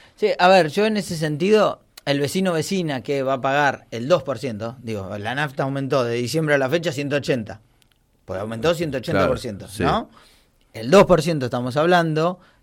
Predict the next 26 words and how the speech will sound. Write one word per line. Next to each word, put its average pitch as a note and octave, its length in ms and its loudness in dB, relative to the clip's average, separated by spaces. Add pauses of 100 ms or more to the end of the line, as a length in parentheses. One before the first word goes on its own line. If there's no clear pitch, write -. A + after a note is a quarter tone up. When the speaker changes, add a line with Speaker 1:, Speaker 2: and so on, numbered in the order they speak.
(260)
Speaker 1:
libre D#3+ 360 4
de C#3 40 0
impuestos, D3 640 -2 (360)
o A2 100 -10
sea G#2 200 -6
que A#2 100 -6
es G2 80 -10
menos B2+ 720 -6
la, - 200 -14
Speaker 2:
Sí, - 140 -8
Speaker 1:
la G#2+ 120 -6
Speaker 2:
libre G#2 240 2
de, F#2+ 100 2
Speaker 1:
incid- - 60 -4
Speaker 2:
libre A2 240 4
de G#2+ 100 6
más A#2 240 2
impuestos, F2 440 -4
digamos. D2+ 260 -10
Speaker 1:
Sí, B2+ 80 -8 (380)
ok, A2 80 -18
y B2 160 -2
entonces C3 400 -2
eso D#3 200 2
es B2+ 160 0
menos, D3+ 600 0